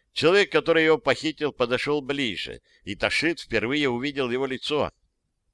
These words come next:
«А теперь, — спокойно сказал этот человек, —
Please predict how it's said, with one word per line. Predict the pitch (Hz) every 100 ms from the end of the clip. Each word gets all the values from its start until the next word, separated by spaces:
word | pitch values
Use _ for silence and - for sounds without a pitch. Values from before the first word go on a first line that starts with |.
| _ _ _ _ _ _ -
«А | 95 104
теперь, — | 107 110 113 147 160 - _ _ _
спокойно | - - 123 117 104 101
сказал | - 127 117 104
этот | 95 107 101
человек, — | - 127 98 65